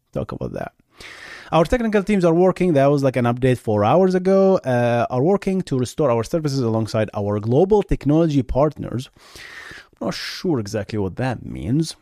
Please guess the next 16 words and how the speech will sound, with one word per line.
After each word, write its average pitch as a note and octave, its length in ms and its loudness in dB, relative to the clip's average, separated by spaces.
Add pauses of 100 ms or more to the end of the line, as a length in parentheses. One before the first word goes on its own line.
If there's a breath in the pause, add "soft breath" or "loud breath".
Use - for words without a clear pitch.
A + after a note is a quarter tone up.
(180)
Uh, G2 200 -2
let A#2 120 0
me G#2+ 80 0
know, E2 140 -4
guys, A#1+ 240 -10
if - 120 -18
you - 120 -8
know. - 400 -8 (960)
Apparently, F#2+ 380 -4
there's, F2 240 -2
like, F2 140 -8
some F#2 180 -6
sort D#2+ 180 -8
of F#2 100 -10
a - 100 -8
partnership G2 1500 -6